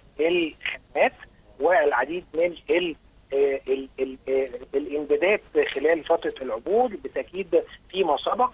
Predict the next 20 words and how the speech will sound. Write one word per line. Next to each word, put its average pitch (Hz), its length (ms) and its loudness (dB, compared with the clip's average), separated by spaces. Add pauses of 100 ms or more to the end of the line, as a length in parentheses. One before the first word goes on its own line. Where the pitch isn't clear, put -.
(160)
آه، 143 160 4
لم 180 340 2
تكن 190 320 0
تقدم 170 400 0
هذه 160 440 -2
الإمدادات 139 500 0
أو 156 120 4
الخدمات 156 400 0
للسفن، 151 400 -4 (380)
وبالتالي 180 580 -4
هذه 180 240 2
الاستثمارات 160 720 0 (140)
هتقوم 180 540 0
على 160 520 0
طلب 190 240 2 (200)
اوريدي 165 280 -6
بالفعل 165 380 -2
موجود، 139 300 0 (520)
الطلب 156 380 2 (420)
جاهز، 175 260 0